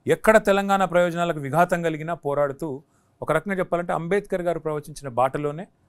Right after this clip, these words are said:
తెలంగాణ ఉద్యమము నడిచింది. అల్టిమేట్గా వారు రాసిన రాజ్యాంగం ఆధారంగానే, ఆర్టికల్ మూడు ఆధారంగానే రాష్ట్రం కూడా ఏర్పడింది. కాబట్టి ఆనాటి నుంచే ఒక తెలవని ఆరాధనా భావం అనండి, గౌరవం అనండి, రకరకాలుగా ఎన్నో సందర్భాలు ఉంది. కానీ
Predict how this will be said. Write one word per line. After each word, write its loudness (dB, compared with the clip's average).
తెలంగాణ -2
ఉద్యమము -4
నడిచింది. -6
అల్టిమేట్గా 2
వారు 6
రాసిన 2
రాజ్యాంగం 0
ఆధారంగానే, -4
ఆర్టికల్ -6
మూడు -4
ఆధారంగానే -4
రాష్ట్రం 0
కూడా -4
ఏర్పడింది. -12
కాబట్టి -2
ఆనాటి 4
నుంచే -4
ఒక -6
తెలవని 0
ఆరాధనా 4
భావం -2
అనండి, -8
గౌరవం -2
అనండి, -10
రకరకాలుగా 2
ఎన్నో 4
సందర్భాలు -2
ఉంది. -16
కానీ -2